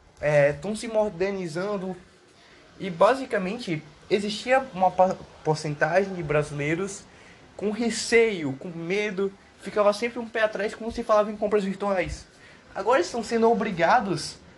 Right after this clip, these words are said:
a comprar virtualmente e vão ver que não é tão bem assim. Então,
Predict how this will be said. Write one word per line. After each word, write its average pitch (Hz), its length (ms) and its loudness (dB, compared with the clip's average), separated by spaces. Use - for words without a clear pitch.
a 180 120 0
comprar 190 320 0
virtualmente 190 600 -4
e 214 40 -10
vão 214 280 -2
ver 196 180 -4
que 208 100 -8
não 208 120 -2
é 220 160 0
tão 220 260 2
bem 202 340 -2
assim. 233 460 -4
Então, 170 760 0